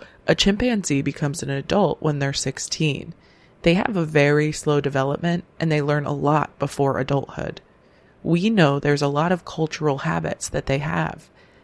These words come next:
If you look at the other primates, you also see culture. And if you look at a humans, you also see a lot of biology.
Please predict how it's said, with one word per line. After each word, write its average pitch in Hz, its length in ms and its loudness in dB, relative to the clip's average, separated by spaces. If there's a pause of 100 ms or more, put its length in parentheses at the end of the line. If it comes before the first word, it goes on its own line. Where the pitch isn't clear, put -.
(120)
If - 120 -2
you 180 120 -2
look 190 220 0
at 175 80 -2
the - 180 -2
other 156 240 6
primates, 156 640 -2 (260)
you 175 160 0
also - 420 0
see 160 200 -2
culture. 143 640 -4 (180)
And 190 100 2
if 190 160 -2
you 180 180 0
look 175 340 0
at 202 80 0
a 202 60 0
humans, 147 580 -4 (100)
you 170 160 2
also 151 340 2
see 143 200 0
a 139 80 2
lot 135 200 -2
of 135 120 -4
biology. 143 720 0